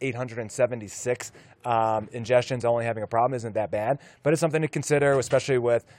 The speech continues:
the calcium channel blockers, the beta blockers, and a couple other medications. Probably worth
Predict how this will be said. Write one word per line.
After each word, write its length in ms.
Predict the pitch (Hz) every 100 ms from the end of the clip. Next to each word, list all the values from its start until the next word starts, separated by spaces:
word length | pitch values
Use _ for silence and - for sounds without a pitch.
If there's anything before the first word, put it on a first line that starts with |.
| _
the 100 | 117
calcium 340 | 143 131 135 123
channel 260 | 127 120
blockers, 500 | 113 120 117 120 120
the 100 | 113
beta 260 | 110 117 113
blockers, 600 | 113 113 113 117 113 101 - -
and 120 | 110
a 20 |
couple 240 | 107 117 117
other 160 | 110
medications. 460 | 104 104 110 98 -
Probably 180 | 170 151
worth 340 | 135 139